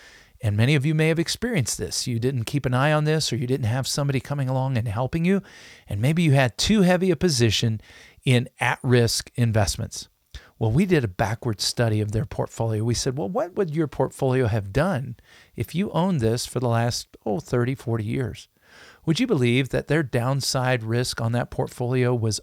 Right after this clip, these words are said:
over forty-two percent? That's right. What we learn from history is we don't learn from history. They probably experienced some really tough losses in oh eight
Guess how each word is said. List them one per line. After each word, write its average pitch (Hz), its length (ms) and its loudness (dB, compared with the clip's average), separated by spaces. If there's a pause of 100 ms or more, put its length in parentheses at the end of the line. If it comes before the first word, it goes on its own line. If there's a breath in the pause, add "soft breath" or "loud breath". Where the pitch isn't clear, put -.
over 139 480 2 (240)
forty-two 127 1120 -4
percent? - 460 -2 (340)
That's - 220 -6
right. 175 260 2 (720 soft breath)
What 156 160 2
we 151 120 4
learn 196 380 4
from 190 200 -2
history 139 440 2
is 107 160 2
we 113 140 4
don't 120 240 2
learn 127 220 4
from 123 160 0
history. 101 440 -4 (540 loud breath)
They 139 160 0
probably 160 500 0
experienced 127 460 0
some 113 180 -2
really 170 300 4
tough 143 280 0
losses 123 440 -2
in 113 160 -4
oh 123 200 2
eight 120 220 2